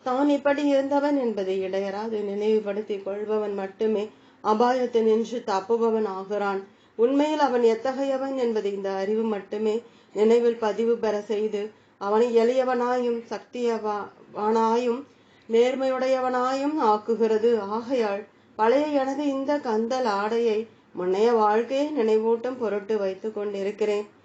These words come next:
ஒவ்வொரு இரவிலும் இதை உற்று பார்ப்பேன். இன்று தற்காலத்திய பதவியும் அதிகாரமும் நிறைந்ததோ வெறி மயக்கத்தினால் இதை மறந்து விடுவேன். இது என்னை எப்போதும் எளியவனாயும்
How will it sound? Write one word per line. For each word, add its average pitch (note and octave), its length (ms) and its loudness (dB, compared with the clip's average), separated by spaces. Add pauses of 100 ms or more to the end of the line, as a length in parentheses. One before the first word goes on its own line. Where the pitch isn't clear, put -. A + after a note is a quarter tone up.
(180)
ஒவ்வொரு G#3+ 380 4
இரவிலும் C4 460 4
இதை A#3 240 4
உற்று A3 320 -6
பார்ப்பேன். G#3+ 680 -2
இன்று G3 520 -4
தற்காலத்திய G#3 920 -2
பதவியும் G3 480 0
அதிகாரமும் G3 760 -2 (320)
நிறைந்ததோ A3 640 4 (360)
வெறி A3+ 220 4
மயக்கத்தினால் C4+ 840 2
இதை A3 240 2
மறந்து F#3+ 400 0
விடுவேன். G3+ 560 -2
இது A3 240 2
என்னை A3 380 2
எப்போதும் B3+ 640 -2
எளியவனாயும் G3+ 800 -2